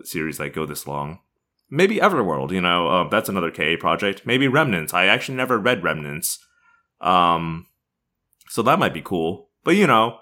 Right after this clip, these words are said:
there's, there's a lot of books in the world, and not all of them have audio, uh,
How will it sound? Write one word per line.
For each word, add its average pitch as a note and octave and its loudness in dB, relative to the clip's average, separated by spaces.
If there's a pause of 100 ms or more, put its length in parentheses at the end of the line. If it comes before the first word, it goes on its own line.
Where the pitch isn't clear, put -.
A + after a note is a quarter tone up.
(200)
there's, D3 2
there's C#3+ 2
a C#3+ 0
lot D3+ 6
of D3+ 2
books D#3 0
in A2 -2
the F#2 2
world, E2+ 0 (440)
and G2+ -4
not A2 2
all A2 4
of G#2 2
them G2 -4
have F2+ 0
audio, E2+ 0
uh, D2+ -4